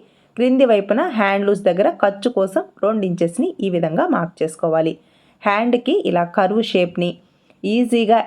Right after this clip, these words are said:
ఎలా డ్రా చేసుకోవాలి బిగినర్స్ అయితే, నేను ఆర్మ్ హోల్ కర్వ్డ్ స్కేల్తో చెప్పాను. అలాగే మనకి మామూలు కర్వ్డ్ స్కేల్ ఉంటుంది కదా, ఆ స్కేల్తో కూడా హ్యాండ్ కర్వ్ని,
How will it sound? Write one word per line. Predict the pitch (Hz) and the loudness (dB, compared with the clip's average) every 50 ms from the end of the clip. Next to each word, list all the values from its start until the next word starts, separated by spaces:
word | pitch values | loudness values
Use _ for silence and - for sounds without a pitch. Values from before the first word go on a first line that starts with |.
| 175 | 2
ఎలా | 180 190 220 233 220 | 2 4 4 4 4
డ్రా | - 190 170 170 170 | 4 4 4 4 2
చేసుకోవాలి | 185 175 170 175 - 180 175 170 170 170 170 170 170 | 0 -2 -2 -2 0 0 2 2 2 0 0 0 0
బిగినర్స్ | 180 175 185 190 202 196 196 196 196 170 | 0 2 2 2 2 2 2 0 0 0
అయితే, | 160 165 165 180 170 165 - - _ _ _ _ _ - 185 | 0 0 0 -2 -2 -2 -4 -10 _ _ _ _ _ -6 -4
నేను | 196 202 247 - - - 175 175 175 | -2 0 0 -2 -2 0 0 2 2
ఆర్మ్ | 180 190 208 214 196 196 | 2 2 0 0 0 2
హోల్ | 214 196 190 180 - - | 2 2 2 0 -2 -2
కర్వ్డ్ | 180 170 175 190 196 185 196 | 0 0 0 0 -2 -2 -2
స్కేల్తో | - 202 196 190 196 208 196 - | -2 0 0 0 0 -2 0 0
చెప్పాను. | 214 196 196 - 208 214 214 294 440 480 - _ _ _ _ _ - 202 | -2 0 2 2 2 2 2 0 -2 -2 -6 _ _ _ _ _ -2 0
అలాగే | 208 226 233 226 240 330 339 269 | 2 2 2 2 2 0 2 2
మనకి | 220 220 214 - 285 381 453 - - _ _ _ - 202 | 0 0 0 -2 -2 -4 -4 -4 -8 _ _ _ -4 -2
మామూలు | 202 208 220 233 247 240 - 240 | 0 0 2 2 0 0 2 2
కర్వ్డ్ | 214 214 220 214 - | 2 2 0 -2 -2
స్కేల్ | - 226 220 214 214 | 0 0 0 0 0
ఉంటుంది | 208 202 226 202 214 - | 0 0 -2 -2 0 -2
కదా, | 233 262 392 415 - - 175 180 | 0 0 0 -2 -2 -2 0 0
ఆ | 202 240 247 | 0 0 -2
స్కేల్తో | - - 214 196 208 226 214 - 220 - - - | -2 -2 0 0 0 0 0 0 -2 -2 0 0
కూడా | 196 208 302 - - - | 0 0 0 -2 -2 -4
హ్యాండ్ | 208 190 185 196 226 240 220 208 - | -2 0 0 0 0 0 -2 -2 0
కర్వ్ని, | - 175 180 185 202 208 226 370 | 0 0 0 2 0 0 0 0